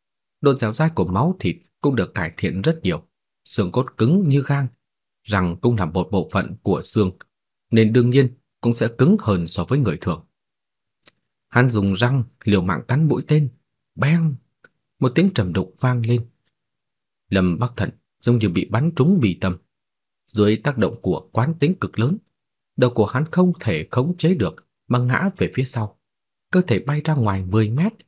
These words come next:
rồi loạng choạng ngã xuống đất. Phụt, phù. Lâm Bắc Thần mở miệng phun ra một mũi tên, còn có một chút máu loãng. Mũi tên này đã làm tổn thương cổ họng. Nhưng may mắn là hắn liều mạng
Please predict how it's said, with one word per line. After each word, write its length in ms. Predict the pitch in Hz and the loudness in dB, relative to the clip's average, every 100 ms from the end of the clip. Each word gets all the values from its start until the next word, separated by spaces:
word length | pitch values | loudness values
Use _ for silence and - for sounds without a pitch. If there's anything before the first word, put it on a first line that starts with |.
| _ - | _ 0
rồi 160 | 117 110 | 0 0
loạng 220 | 120 87 | -4 -6
choạng 320 | - 110 - 95 | -6 -6 -6 -6
ngã 220 | 104 123 | -4 -4
xuống 220 | - 127 135 | -6 -4 -2
đất. 140 | 202 - _ _ _ - | -4 -6 _ _ _ -2
Phụt, 180 | 113 113 _ _ _ | 0 0 _ _ _
phù. 420 | - 123 131 - _ _ _ _ _ _ _ _ _ _ | 0 2 2 0 _ _ _ _ _ _ _ _ _ _
Lâm 180 | 98 82 | -4 -2
Bắc 180 | 123 - | -6 -4
Thần 220 | 90 85 | -4 -2
mở 180 | 90 - | -4 -2
miệng 280 | 101 101 104 - | 0 0 -2 -2
phun 200 | 165 165 | 0 2
ra 120 | 165 | 0
một 220 | 123 - | -2 -2
mũi 160 | - 101 - | -2 -2 0
tên, 180 | 101 95 _ _ _ | -2 -4 _ _ _
còn 260 | - 123 117 | 0 0 2
có 100 | 180 | 2
một 200 | 139 - | 2 0
chút 180 | 143 143 | -4 -2
máu 220 | 220 131 | -2 0
loãng. 240 | 123 117 160 - _ _ _ _ _ _ _ _ _ | -2 -2 -4 -12 _ _ _ _ _ _ _ _ _
Mũi 260 | 95 98 107 | 0 2 2
tên 180 | 104 90 | -2 -2
này 240 | 85 78 _ _ | -4 -6 _ _
đã 120 | - 135 | -4 0
làm 180 | 113 | 0
tổn 260 | 101 214 80 | 0 0 -2
thương 180 | - 165 156 | 0 0 2
cổ 140 | 92 - | -2 -2
họng. 200 | 85 - _ _ _ _ _ _ _ | -10 -12 _ _ _ _ _ _ _
Nhưng 180 | - 101 | 0 0
may 140 | 92 90 | 0 -2
mắn 220 | 101 151 | 0 0
là 140 | 92 - | -2 0
hắn 160 | 135 | 2
liều 280 | 165 104 92 | 4 2 0
mạng 300 | 95 98 - | -2 -6 -6